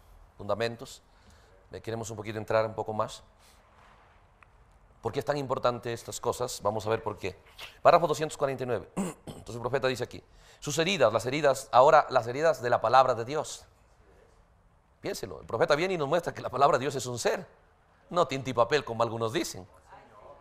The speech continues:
Algunos atrevidos, atrevidos, tan insolentes dicen, "La palabra de Dios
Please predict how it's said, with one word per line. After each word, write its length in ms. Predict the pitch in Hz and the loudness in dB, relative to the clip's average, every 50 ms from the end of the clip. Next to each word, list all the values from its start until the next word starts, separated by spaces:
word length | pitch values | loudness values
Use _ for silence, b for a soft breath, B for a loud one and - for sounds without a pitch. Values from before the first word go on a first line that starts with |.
| - _ _ _ | -20 _ _ _
Algunos 340 | - 120 139 165 185 185 175 | -4 -2 -2 0 4 6 6
atrevidos, 560 | 170 165 160 165 170 175 165 185 196 - - b b b b b _ _ _ _ _ _ _ | 6 6 4 2 2 0 0 -2 -4 -6 -10 b b b b b _ _ _ _ _ _ _
atrevidos, 560 | - 123 - 127 131 147 180 185 185 165 139 | -2 -2 0 -2 -2 -2 -4 -4 -6 -8 -4
tan 180 | - 160 160 165 | -2 -2 0 0
insolentes 440 | 160 139 165 156 151 170 170 165 156 | -2 -2 0 2 2 0 0 -2 -4
dicen, 240 | 151 - 147 139 | -4 -4 0 0
"La 100 | 139 135 | 2 2
palabra 380 | - 143 147 151 151 143 143 139 | 4 8 8 10 10 10 8 6
de 60 | 135 | 4
Dios 500 | 139 156 160 160 147 139 - - - - | 2 2 2 2 2 0 -4 -10 -14 -18